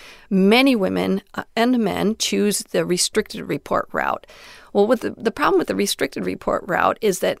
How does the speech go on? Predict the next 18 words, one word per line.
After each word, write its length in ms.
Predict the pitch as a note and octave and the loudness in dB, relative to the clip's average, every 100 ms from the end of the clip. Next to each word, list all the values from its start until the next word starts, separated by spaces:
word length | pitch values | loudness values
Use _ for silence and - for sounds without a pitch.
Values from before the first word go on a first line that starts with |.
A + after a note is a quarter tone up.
| - | -4
that 340 | F3+ G#3 - - | 0 0 0 -4
perpetrator's 640 | C4+ G4+ F#4 A3+ G3+ F#3 | -2 -2 -2 -2 0 -2
name 500 | F#3+ A#3+ B3+ F3 E3 | 0 0 0 0 2
never 300 | G3+ C4 C#4 | 2 2 0
gets 340 | A#3 G3 G3 - | 0 -2 -2 -2
identified. 920 | G3 E3+ G3 B3+ - - - E2 - - - - - | -2 0 -2 -2 -4 -6 -4 -8 -12 -18 -20 -20 -4
Um, 280 | G3 F#3 F#3+ | 2 4 4
so 120 | - | 2
the 140 | G#3 - | -2 0
New 180 | B3+ E4 | 0 0
Catch 380 | - B3 - - | 0 -4 -4 -4
program 440 | G3+ F3+ - F#2 | -2 -2 -2 0
will 220 | F3+ F3 | 0 2
allow 300 | F#2 F2+ G3 | 2 2 2
the 120 | F#3 F3+ | 2 -2
restricted 540 | E3+ - C4+ C4+ B3 | -4 -4 -4 -4 -4
report, 580 | A3 G#3+ - F#3 F3+ F3 - | -4 -6 -4 0 0 -2 -10
um, 420 | F#3+ - D2 F3 | -10 -6 -6 -8